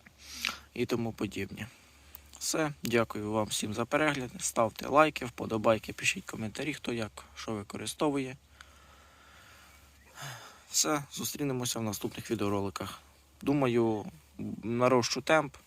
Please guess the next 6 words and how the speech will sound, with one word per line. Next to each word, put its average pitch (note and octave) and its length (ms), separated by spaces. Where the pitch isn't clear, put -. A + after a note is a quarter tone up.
і B2 220
виправлю A2+ 1000
ситуацію A#2 720
з G#2 420
виходом, G#2 680
е, G2+ 640